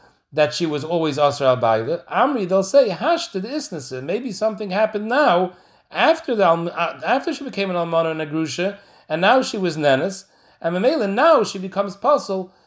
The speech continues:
to eat Truma, so that's why she's not eating Truma. But originally, when she was married, everything was okay. She was never Nenas, and Mamela, all her kids are fine.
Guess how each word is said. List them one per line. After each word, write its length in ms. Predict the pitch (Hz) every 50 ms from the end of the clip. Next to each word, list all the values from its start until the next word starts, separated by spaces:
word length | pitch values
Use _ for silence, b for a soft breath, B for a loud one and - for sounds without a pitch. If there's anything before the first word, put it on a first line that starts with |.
| b b b -
to 80 | 180
eat 160 | 185 214 202
Truma, 300 | 190 - 294 294 277 214 160
so 80 | -
that's 260 | 170 208 240 247 - 185
why 120 | 170 160
she's 120 | 143 165
not 160 | 165 180 185 185
eating 200 | 180 190 196 185
Truma. 300 | - 240 254 240 170 139
But 120 | 156 156
originally, 540 | 156 151 156 190 262 285 311 302 285 220 185
when 140 | 165 165 143
she 120 | 123 -
was 180 | 156 156 143 135
married, 600 | 156 165 180 226 294 285 214 170 180 202 185 - b b b b b b b b b
everything 320 | 165 185 196 202 196 220
was 140 | 220 208 196
okay. 360 | 233 226 220 233 285 294 277
She 160 | 202 - 190
was 140 | 170 165 151
never 380 | 170 190 202 202 208 202 208 208
Nenas, 520 | 208 214 240 277 285 262 - - - -
and 120 | - 160 165
Mamela, 280 | 175 202 220 202 180
all 160 | 170 180 185
her 100 | 170 202
kids 240 | - - - 220 196
are 80 | 185 170
fine. 340 | - 240 240 233 202 -